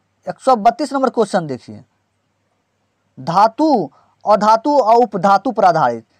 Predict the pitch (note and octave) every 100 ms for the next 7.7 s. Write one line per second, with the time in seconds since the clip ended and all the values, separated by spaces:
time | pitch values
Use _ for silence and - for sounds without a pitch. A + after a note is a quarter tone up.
0 | _ G3 G3+ C#4 A#3 A#3 D4 C#4+ C4+ B3+
1 | G#3 F3 E3+ G3 A3+ _ - C#3 A3+ C#4+
2 | C#4 D4 - B3+ B3 C4+ B3 A3+ F#3 G#3
3 | C#4+ C4+ G#3+ _ _ C3+ F#3 A3 C4+ -
4 | D4 D4+ A3+ A3 G3+ D#3 A#2 G#2 _ _
5 | - A3+ - B3+ A#3 A#3+ B3 A#3+ A#3+ A#3+
6 | G3 G#3+ A3 B3+ A#3+ A3 G#3+ A3+ A#3+ A#3
7 | A3+ G3+ G#3 G#3+ A#3 A#3 A3+